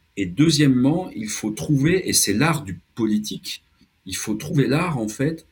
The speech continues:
de parler aux Français sur ces sujets en montrant que, euh, euh, le, le, le politique, les politiques raisonnables comprennent leurs problèmes, déjà, et ensuite, par les, des, des, les, les mesures expliquent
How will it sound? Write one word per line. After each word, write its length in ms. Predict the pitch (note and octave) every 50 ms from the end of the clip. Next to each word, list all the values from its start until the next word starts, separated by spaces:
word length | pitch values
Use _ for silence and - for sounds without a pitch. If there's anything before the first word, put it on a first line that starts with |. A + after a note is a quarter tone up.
| _ _ _ _ _ _ -
de 260 | F#2 F2+ A#2+ - - - - _
parler 320 | - G3 F3+ F3 G3 F#3+ F#3
aux 140 | F3 D#3+
Français 460 | D3 - - C#3+ C3+ C3+ - - C#3+ C3
sur 220 | - - - -
ces 140 | - - G#2+
sujets 520 | G#2+ - - G#2+ G#2 G2+ A2+ C3+ - - - _ _ _ _ _ _ _ _ _ _
en 100 | G#2+ A2
montrant 540 | B2 C3 C#3 D3+ D3 C#3+ - - D3+ D3 C#3+
que, 400 | D3 - C3+ A#2+ G#2+ G2 E2 - - _ _ _ _ _ F2
euh, 300 | F2 E2 D#2 C#2+ C#2 - -
euh, 420 | F#2 F2 E2 D#2+ D#2+ D#2 E2 D#2+ F2 F2+ - _ _ _ -
le, 120 | G2 - - -
le, 300 | F#2+ G2 F#2 F2+ - - -
le 80 | - -
politique, 580 | - B2+ A#2 A#2 - - _ - - - - _ - _
les 100 | F#2 G2+
politiques 380 | G2 - B2 A2 G#2+ G#2+ - -
raisonnables 420 | - G#2+ A#2 A2+ A2+ A2+ - - - - _
comprennent 720 | - - G#3+ G#3 G#3 - - F#3+ F3 D#3+ A#2 G#2 - - - _ _ _ _ _ _ _ _ _ _ -
leurs 160 | E2+ E2+ E2+ - _
problèmes, 680 | - - - F#2 F2 F#2+ F#2+ - _ A#2 D3+ G3 G#3+ G#3+ - _ _ _ _ _ _ _ _ _ _ _ _
déjà, 420 | D2+ E2 E2+ E2+ F#2+ G#2 C3+ E3 - _ _ _ _ _ _ _ _ _ _ _ _ _
et 140 | - A2 A#2
ensuite, 600 | A#2 A#2 A2+ - - F3 G3+ G#3+ G#3+ - - - _ _ _ _ _ _ _ _ _ _ _ _ _ -
par 220 | D3 C#3 C3 B2+
les, 280 | A#2 A2 A2 G#2+ G#2 G2
des, 180 | F#2+ G2+ F#2+
des, 180 | F#2 F2+ F#2 F#2
les, 400 | F2 F2 E2+ F2+ F#2 F#2 G2 -
les 140 | G2+ G#2 G#2
mesures 360 | A2 A#2+ A#2 A2 G#2+ - -
expliquent 600 | - C3+ - - - - G3+ G#3+ - - - -